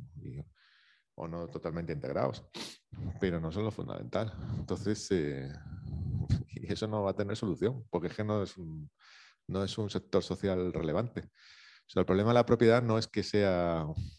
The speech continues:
eh, problema de que lo veamos bien o mal, sino, o que sea culturalmente hegemónico. Es culturalmente hegemónico porque materialmente es consustancial a de cómo la vida se organiza, las seguridades. Es lo que heredas,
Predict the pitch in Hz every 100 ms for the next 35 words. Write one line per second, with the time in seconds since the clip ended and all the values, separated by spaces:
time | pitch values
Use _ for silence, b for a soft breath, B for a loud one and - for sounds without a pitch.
0 | - 92 87 85 85 80 78 78 73 _
1 | _ _ b b _ - 90 90 90 85
2 | 82 87 92 85 98 87 90 143 95 -
3 | - - 87 80 80 80 78 85 98 90
4 | 87 92 87 87 87 95 95 90 87 85
5 | 82 80 78 - 92 135 113 80 73 -
6 | 87 95 104 113 131 110 107 113 123 117
7 | 90 80 80 87 90 104 117 - 110 92
8 | 78 78 107 117 156 135 65 - 90 98
9 | 95 101 117 113 104 117 117 98 78 65
10 | 67 - 78 73 98 117 - - B B
11 | B B B - - 85 80 64 65 50
12 | - 120 123 123 135 -